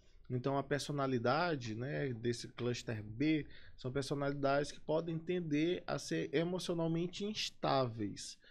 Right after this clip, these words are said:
É, isso aumenta a chance de outros transtornos de, é, de ansiedade ou de depressão, ou de uso de substâncias.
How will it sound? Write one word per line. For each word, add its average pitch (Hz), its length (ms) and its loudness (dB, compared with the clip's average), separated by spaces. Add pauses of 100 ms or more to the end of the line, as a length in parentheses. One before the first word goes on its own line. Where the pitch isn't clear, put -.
(340)
É, 123 380 6
isso 147 280 2
aumenta 160 720 4
a 160 40 0
chance 151 300 -4
de 139 140 0
outros 139 260 2
transtornos 123 760 0
de, 113 360 -2 (460)
é, 107 240 -4
de 107 120 -2
ansiedade 123 720 4
ou 104 60 4
de 110 100 4
depressão, 123 760 0 (720)
ou 135 200 8
de 120 180 2
uso 117 240 4
de 113 120 -6
substâncias. 127 920 -2